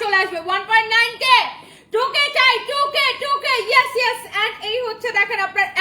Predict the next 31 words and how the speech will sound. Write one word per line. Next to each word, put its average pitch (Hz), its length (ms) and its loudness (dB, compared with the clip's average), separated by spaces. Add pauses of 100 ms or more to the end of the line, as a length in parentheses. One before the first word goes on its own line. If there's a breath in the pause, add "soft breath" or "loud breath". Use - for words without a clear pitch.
এত 403 140 -8 (260)
সুন্দর 440 320 -4 (120)
একটা 381 160 -4 (100)
ড্রেস, 359 240 -2 (500 loud breath)
মাশাআল্লাহ। 415 580 2 (120)
ড্রেসের 427 460 0
ডিজাইনটা 415 460 -2 (100)
দেখেন 392 320 2
আপু, 381 120 -8 (140)
দোপাট্টার 392 500 0 (100)
ডিজাইনটা 370 480 -2
দেখেন, 370 220 -4 (100)
ড্রেসটা 370 400 -2 (220)
এইরকম 381 380 -4 (100)
দোপাট্টা 370 420 -2 (120)
পুরো 381 140 -4 (100)
এমব্রয়ডারি 349 440 0 (100)
করা, 330 200 -2 (640 loud breath)
ড্রেসটা 403 400 0 (140)
পুরো 427 180 -2 (100)
এরকম 392 240 -4 (100)
এমব্রয়ডারি 349 480 -4
করা। 349 120 2 (100)
আপনারা 359 280 0
এটার 359 180 -6 (120)
আনস্টিচটা 392 580 -4 (100)
পাবেন 370 320 -2
এবং 349 140 -6 (200)
এটার 403 260 0
মধ্যে 403 180 -4 (160)
দুইটা 349 280 0